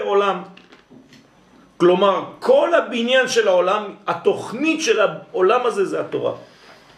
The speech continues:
לכן, כשלא מקבלים תורה, מה קורה לעולם? הוא חרב. אם חס ושלום לא היינו מקבלים את התורה בהר סיני, מה היה קורה לעולם? חוזר לתוהו ובוהו.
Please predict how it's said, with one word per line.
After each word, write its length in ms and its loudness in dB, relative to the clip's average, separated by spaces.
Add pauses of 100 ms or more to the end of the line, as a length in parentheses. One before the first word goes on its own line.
(400)
לכן, 400 4
כשלא 420 4
מקבלים 580 -2
תורה, 380 0
מה 160 -4
קורה 180 0
לעולם? 340 0 (560)
הוא 120 -6
חרב. 300 -2 (680)
אם 180 0
חס 360 0
ושלום 400 2
לא 140 4
היינו 260 -2
מקבלים 460 -2
את 80 -10
התורה 360 0
בהר 260 0
סיני, 400 -4
מה 100 0
היה 180 2
קורה 220 2
לעולם? 360 -2 (100)
חוזר 300 -4
לתוהו 280 0
ובוהו. 460 0